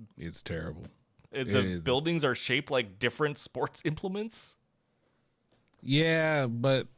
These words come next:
Speaker 1: it's like, it, upon the first watching, I was just like, "What is that? What am I staring at?" Because I wasn't sure it was, I was like, "Is that a golf club or a baseball bat?" And then I think it's only, like,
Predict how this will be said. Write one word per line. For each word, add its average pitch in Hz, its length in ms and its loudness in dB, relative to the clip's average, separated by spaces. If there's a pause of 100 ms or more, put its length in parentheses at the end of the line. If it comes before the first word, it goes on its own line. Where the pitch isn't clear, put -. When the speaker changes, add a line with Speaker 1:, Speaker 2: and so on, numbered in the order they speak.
(160)
Speaker 1:
it's - 680 -14 (120)
like, 120 240 0
it, - 240 -12 (500)
upon 175 520 4
the 139 120 6
first 127 500 0
watching, 180 520 -2
I 143 120 4
was 127 140 4
just 120 160 2
like, 107 200 0 (180)
"What 104 180 -4
is 87 220 -4
that? 65 240 -10 (520)
What 123 200 4
am 117 160 4
I 104 100 2
staring 78 480 -4
at?" 67 200 -12 (520)
Because 113 260 4
I 131 60 8
wasn't 139 480 4
sure 131 540 6
it 87 120 -2
was, 107 460 2 (640)
I 107 40 2
was 120 160 6
like, 123 100 6
"Is 120 140 6
that 143 160 6
a 135 100 6
golf 143 460 2
club 190 400 6
or 131 300 6
a 123 40 6
baseball 113 720 4
bat?" 69 340 -6 (320)
And 113 220 4
then 147 160 6
I 135 100 6
think 170 220 4
it's 175 140 4
only, 151 260 4
like, 139 340 4